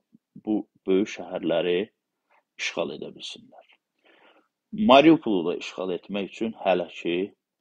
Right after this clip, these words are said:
e, bu şans yoxdur. Baxmayaraq ki,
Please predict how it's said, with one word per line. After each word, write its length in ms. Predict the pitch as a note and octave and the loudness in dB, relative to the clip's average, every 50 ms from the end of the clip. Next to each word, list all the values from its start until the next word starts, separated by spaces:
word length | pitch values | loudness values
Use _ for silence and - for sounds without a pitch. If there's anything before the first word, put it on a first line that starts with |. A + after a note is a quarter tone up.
| _ _ _ _ _ _ - | _ _ _ _ _ _ -12
e, 120 | - D2+ D#2 E2 E2 D#2+ - - | -8 -6 -4 -4 -4 -6 -8 -10
bu 100 | - A2 | -14 -14
şans 340 | - - G#2+ G2 F#2+ - - | -10 -8 -6 -6 -6 -8 -10
yoxdur. 220 | - - - _ _ - | -10 -12 -12 _ _ 2
Baxmayaraq 560 | B2+ - - B2 G#2 F#2 E2+ E2 D#2 - - | 2 2 2 0 -2 0 0 0 -2 -4 -6
ki, 160 | - - C#2+ | -8 -8 -8